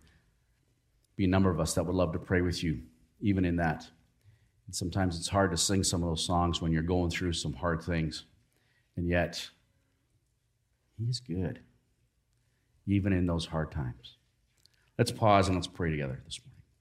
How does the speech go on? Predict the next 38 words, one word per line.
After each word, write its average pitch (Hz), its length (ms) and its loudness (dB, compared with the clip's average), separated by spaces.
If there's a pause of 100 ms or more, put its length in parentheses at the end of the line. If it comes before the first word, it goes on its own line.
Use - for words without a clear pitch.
God, 98 260 4
thank 98 220 2
you 82 80 -2 (880)
for - 80 -10
the 92 80 -2
chance 90 320 2
to 90 100 -4
gather 87 400 4
this, - 320 -2 (140)
this, - 280 -4 (360)
this - 160 2
Sunday 90 320 4
morning 85 560 2
as 80 140 -6
a 82 60 -6
church - 320 -4
family. 82 360 4
And 90 80 4
I 98 60 8
know 98 180 8
there's 90 160 4
lots 85 400 4
of 90 140 -2
people 90 300 -2
away 82 340 4
enjoying 82 460 2
this 78 160 0
beautiful 85 360 0
weekend. 80 440 2
And 73 160 -2 (280)
thank 123 380 8
you. - 220 2 (640)
Thank 117 260 8
you 117 100 10
for 98 640 8
the, 92 580 8
the 98 80 8
beautiful, 87 720 6